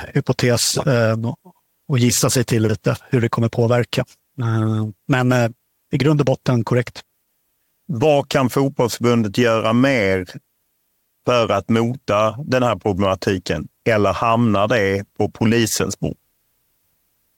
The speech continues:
Speaker 1: Ja, jag tror att vi befinner oss någonstans att, eh, precis som fifa så ska ju S V F F se till att det är regelefterlevnad i de delar vi kan. Det är jätteviktigt.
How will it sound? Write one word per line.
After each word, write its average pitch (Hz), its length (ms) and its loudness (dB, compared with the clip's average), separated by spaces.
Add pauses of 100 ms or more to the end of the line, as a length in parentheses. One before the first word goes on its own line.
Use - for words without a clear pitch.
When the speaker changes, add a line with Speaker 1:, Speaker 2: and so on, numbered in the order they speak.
(140)
Speaker 1:
Ja, 156 120 2
jag 123 100 0
tror 180 120 2
att - 100 0
vi 170 80 4
befinner 139 420 2
oss 127 120 0
någonstans 127 340 0
att, - 320 -6
eh, 147 340 2 (600)
precis 139 300 2
som 160 140 0
fifa 151 400 2
så 147 140 -2
ska - 160 0
ju 139 80 4
S - 160 0
V 143 60 2
F 131 160 -2
F 147 80 -2
se 165 140 0
till 147 200 0
att 131 100 0
det 135 100 2
är 127 60 2
regelefterlevnad 123 840 0 (200)
i 151 80 2
de 127 140 2
delar 120 240 2
vi 110 100 -2
kan. 160 260 -2 (180)
Det 131 60 2
är 127 40 4
jätteviktigt. - 760 -2